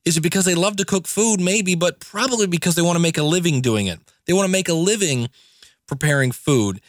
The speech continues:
And a recent Cornell University study showed that the number of restaurants failing in the first year is closer to sixty percent, not ninety percent,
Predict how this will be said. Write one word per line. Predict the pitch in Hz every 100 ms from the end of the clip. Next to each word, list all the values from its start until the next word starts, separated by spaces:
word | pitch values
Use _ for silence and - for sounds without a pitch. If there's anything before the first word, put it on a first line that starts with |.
| _ _ -
And | 160 165
a | 170 160
recent | 165 247 254 233
Cornell | - 185 196 196
University | 190 175 185 185 147
study | 143 147 135 131
showed | - 151
that | 147 139
the | 143
number | 143 180 220
of | 202 160
restaurants | 170 - 170 160 151 - - _ _
failing | - 208 226 190 135
in | 123 147
the | 147
first | - 180 170 -
year | 165 143 120 110 - _ _ -
is | 160 156 151
closer | - 196 196 196
to | 180 175 160 160 -
sixty | - - 226 - 170
percent, | 139 131 135 120 113 - _ _ _ _ -
not | 143 175 156
ninety | 160 170 180
percent, | 139 135 139 123 113